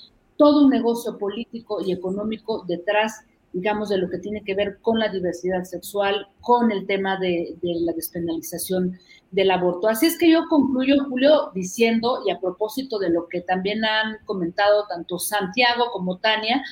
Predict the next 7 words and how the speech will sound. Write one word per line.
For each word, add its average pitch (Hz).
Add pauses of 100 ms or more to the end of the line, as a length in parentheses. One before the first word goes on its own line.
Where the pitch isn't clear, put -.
(580)
eh, 233 (260)
me 247
parece 302
que 269
ver 269 (160)
al 214
enemigo 226